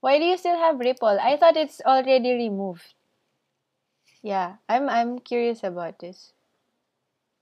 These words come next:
Anyway, so, yeah, I, I, honestly, I don't know what to say about this 'cause they, they really had a bad, ano, um, news, diba? And I don't know how they will recover. I'm not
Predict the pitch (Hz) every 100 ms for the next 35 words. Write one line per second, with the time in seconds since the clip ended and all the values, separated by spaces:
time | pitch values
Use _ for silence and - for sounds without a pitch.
0 | _ - 277 330 269 214 240 - 214 214
1 | 214 214 214 214 214 _ _ _ _ _
2 | - _ _ _ _ - 269 285 277 254
3 | 226 - - 247 - 277 320 359 359 359
4 | 320 294 294 285 262 262 262 254 262 254
5 | 233 214 196 202 202 233 226 220 240 240
6 | 220 240 226 226 226 220 196 202 185 185
7 | 180 175 180 175 175 _ _ _ _ _
8 | 208 208 196 190 190 202 226 220 - -
9 | 190 175 170 175 190 196 196 190 190 196
10 | 190 - - 220 240 254 247 247 247 240
11 | 220 220 233 226 214 208 190 185 185 190
12 | 240 277 285